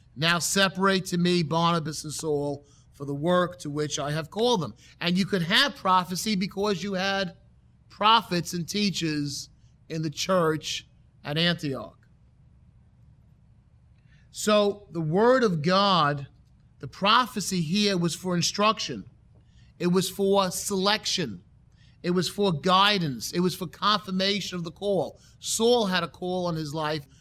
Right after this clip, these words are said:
about what he would do years earlier, but it was confirmation of the call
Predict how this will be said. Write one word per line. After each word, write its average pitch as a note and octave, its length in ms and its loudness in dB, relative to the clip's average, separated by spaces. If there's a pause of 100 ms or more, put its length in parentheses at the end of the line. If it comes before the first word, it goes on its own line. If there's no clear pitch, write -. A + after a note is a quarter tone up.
(160)
about D3+ 300 -4
what E3 160 -2
he D#3+ 100 -4
would D3 200 -4
do D3+ 280 -2
years C#3+ 280 -2
earlier, F3 420 -2 (300)
but E3 120 -4
it D#3+ 40 -2
was D#3 160 -2
confirmation F#3 1000 -2 (140)
of G3+ 240 2
the F3 100 0
call A#2 560 -8